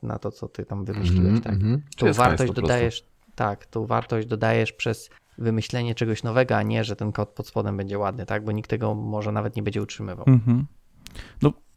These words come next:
Speaker 3: wiesz, tak nawet patrzę na taki hackathon. Spotykają się ludzie gdzieś tam na czterdzieści osiem godzin, no to wątpię, żeby oni te czterdzieści osiem godzin przepalali na, nie wiem, bootstrapowanie projektu i jakąś, wiesz, infrastrukturę i tam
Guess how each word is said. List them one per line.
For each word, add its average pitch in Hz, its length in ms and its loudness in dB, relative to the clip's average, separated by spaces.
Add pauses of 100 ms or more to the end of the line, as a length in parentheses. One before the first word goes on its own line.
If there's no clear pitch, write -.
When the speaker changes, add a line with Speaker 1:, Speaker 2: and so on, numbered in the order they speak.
(200)
Speaker 3:
wiesz, 143 200 2
tak - 200 2
nawet 147 320 6
patrzę - 280 2
na 175 100 4
taki 165 180 0
hackathon. - 580 2 (140)
Spotykają - 480 2
się 131 140 6
ludzie 131 220 6
gdzieś - 140 0
tam 123 140 4
na 123 100 6
czterdzieści 123 540 2
osiem 120 240 2
godzin, 117 380 6 (480)
no 127 120 0
to 156 100 6
wątpię, 151 340 6
żeby 127 200 6
oni 123 220 4
te - 100 0
czterdzieści - 380 -2
osiem 127 200 2
godzin 127 320 6
przepalali 120 640 6
na, 113 420 6
nie 113 160 4
wiem, 110 180 0
bootstrapowanie 117 880 6
projektu 117 600 6
i 113 60 6
jakąś, 113 320 2
wiesz, 113 240 6
infrastrukturę 117 1000 6
i 113 140 2
tam 113 240 6